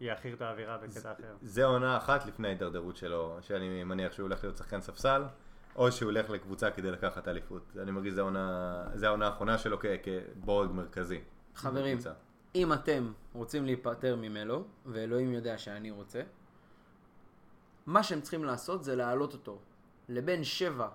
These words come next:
Speaker 3: לעשר דקות בערב, להחריב לו את ממוצעי הקריירה, שהוא דרך אגב כבר עולל את זה שנה שעברה, כמו שאנחנו רואים, ירידה של שמונה נקודות, אה, בממוצעים זה, זה לא משהו ש-, של מה בכך. אוקיי? והבן אדם יבקש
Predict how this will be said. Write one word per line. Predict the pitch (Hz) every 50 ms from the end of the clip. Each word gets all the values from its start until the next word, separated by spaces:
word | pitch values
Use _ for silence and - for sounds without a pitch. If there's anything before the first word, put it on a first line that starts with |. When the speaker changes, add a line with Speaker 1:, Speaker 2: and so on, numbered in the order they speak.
| - - -
Speaker 3:
לעשר | 123 123 - 127 151 147 - 135
דקות | 127 120 113 - 123 107 107
בערב, | 110 110 110 123 139 175 202 208 - - - - - - - - - - - - - - - - - - - - - - - - - - -
להחריב | 131 135 127 - - - 160 190 233 226
לו | 190 175 160 143
את | 127 127
ממוצעי | 127 127 123 123 - 143 139
הקריירה, | 139 135 135 131 120 117 120 120 139 165 180
שהוא | - - 127 123 120 120 117 117 117 117
דרך | 117 131 127 -
אגב | 127 120 113 117 110 -
כבר | 120 117
עולל | 110 113 120 120 123 123 123 123
את | 113 107
זה | 113 110
שנה | 104 - 113 113 113 107
שעברה, | - 117 110 107 110 113 110
כמו | - 120 117
שאנחנו | 107 - 110 107 104 - 113 110
רואים, | 110 127 151 160 139 120
ירידה | 110 110 113 113 120
של | - - 123 117 113 110 - - - - -
שמונה | - - 131 135 131 127
נקודות, | 123 120 117 - 123 117 123 120 117 - -
אה, | 123 117 117 113 113 113
בממוצעים | 113 113 113 117 113 117 117 - - 117 117 120 117
זה, | 113 107 113 110 110 110 110 107 107 104 104 107 104 104 107 107 -
זה | 123 113 110 117
לא | 120 123 120
משהו | 120 113 101 - 117
ש-, | 95 - - 110 107 107 107 107 110 107 107 107
של | 104 - - 107
מה | 107 110 113
בכך. | 117 127 127 - 202 233 233 - - - - - - - - - -
אוקיי? | - 160 185 - 240 262 254 240 -
והבן | - 131 131 131 127 135 135
אדם | 139 143 156 156 151
יבקש | 143 135 131 123 131 143 139 123 - -